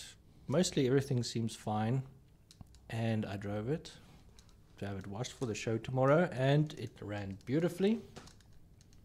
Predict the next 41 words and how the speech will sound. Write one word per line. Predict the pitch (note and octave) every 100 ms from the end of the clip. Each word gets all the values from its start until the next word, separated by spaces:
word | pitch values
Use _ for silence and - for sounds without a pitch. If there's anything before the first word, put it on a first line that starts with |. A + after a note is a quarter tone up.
| - - - - - - -
until | B2+ A2
I | G#2
stopped | - G2+
it | A2
at | G2+
the | -
car | - G#2+ G2+
wash | F#2+ F#2 - -
and | A2 G2+ G#2 -
people | - A#2 A2+ G2+
started | - G2+ G2
running | G2 F#2 F#2
away | F2+ F#2 F2+
from | F#2+ F#2
the | D#2+
car | - F#2 D#2 E2
because | - -
they | -
thought | - -
it | F2+
was | F2 -
going | - F2
to | -
explode. | - - - F2 - - - - - - - - -
<laughs> | - -
Because | - E3
it | F3+ - -
was | E3+ -
just | E3+ -
a | D3
cloud | - - D3 C#3 A#2 G2+ A2 - - - - - - - - -
of | - D3+
what | D3 D3
looked | D3+ E3+
like | D#3+ C3 -
smoke, | D#3 C3 -
but | A#2+
it | A#2
was | A2
actually | A#2+ A#2 C3+
steam, | - - F3 A2 G#2 G2+